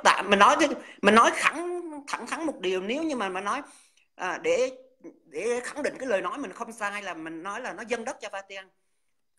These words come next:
Bây giờ cái giả thuyết bất cứ một cái chỗ nào đó nhà nước mà tới lấy đất cái chỗ đó mà một cái, thử coi, có phải là nó gọi điện về Vatican liền không? Thì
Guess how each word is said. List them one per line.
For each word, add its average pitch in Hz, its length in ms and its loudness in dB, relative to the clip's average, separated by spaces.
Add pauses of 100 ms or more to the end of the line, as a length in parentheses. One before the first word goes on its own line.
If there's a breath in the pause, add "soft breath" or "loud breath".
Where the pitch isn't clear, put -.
Bây 285 160 0
giờ 240 140 4
cái 240 160 -6
giả 247 240 -2
thuyết 370 220 -12
bất 381 200 -14
cứ 381 160 -8
một 285 60 -4
cái - 140 -18
chỗ - 120 -4
nào 226 220 -6
đó 247 60 -8
nhà 254 220 -6
nước 330 180 -10
mà 320 100 -6
tới 277 200 -8
lấy 370 220 -6
đất 403 100 -2 (100)
cái 320 120 -16
chỗ 226 140 -10
đó 247 240 -2
mà 269 200 -10
một 196 200 -16
cái, 233 160 -8
thử 240 80 -12
coi, 220 160 -6 (1120)
có 302 100 0
phải - 200 -6
là 202 100 -2
nó 233 100 -8
gọi 190 200 -6
điện 175 160 -10
về 190 120 -6
Vatican 202 440 -6
liền 175 180 -8
không? 185 140 -10 (2500)
Thì 330 180 -6